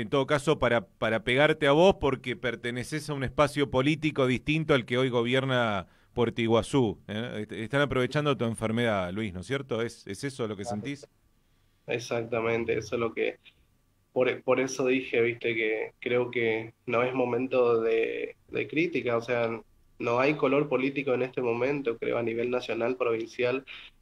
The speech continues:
Speaker 2: como así también lo pienso acá en, en mi ciudad, ¿viste? Y creo que me parece acá en la ciudad hay algo, algo muy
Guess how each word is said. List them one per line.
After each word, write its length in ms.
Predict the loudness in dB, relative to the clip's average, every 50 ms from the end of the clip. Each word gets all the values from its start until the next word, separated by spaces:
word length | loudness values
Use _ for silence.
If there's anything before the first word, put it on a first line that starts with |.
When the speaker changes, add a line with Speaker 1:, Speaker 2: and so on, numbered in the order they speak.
| _ -2
Speaker 2:
como 240 | 0 2 2 2 0
así 200 | 0 -2 -6 -4
también 960 | -2 -2 -2 -2 _ -6 -2 0 0 2 2 2 0 0 -2 -4 -6 -8 -8 -8 -4
lo 200 | -2 -2 -2 0
pienso 280 | 0 0 0 0 -2
acá 200 | -2 -2 0 -2
en, 340 | -2 -2 -2 -2 -2 -4 -4 -4
en 140 | -4 -2 -2
mi 100 | -4 -6
ciudad, 480 | -4 -4 0 2 4 4 4 2 2
¿viste? 220 | -2 -4 -4 -2 -4
Y 80 | -2 -2
creo 320 | -2 -2 0 0 -2 -2
que 320 | -2 -2 0 0 -2 -2 -2
me 140 | -4 -4
parece 340 | -2 -2 -4 -4 -4 -4 -4
acá 220 | -4 -4 -4 -4 -2
en 80 | 0 -2
la 80 | -2
ciudad 320 | -4 -4 -4 -2 0 0 2
hay 140 | 2 0 0
algo, 300 | 0 0 -2 -2 0 0
algo 260 | -2 -2 -2 -4 -4
muy 220 | -4 -4 -8 -10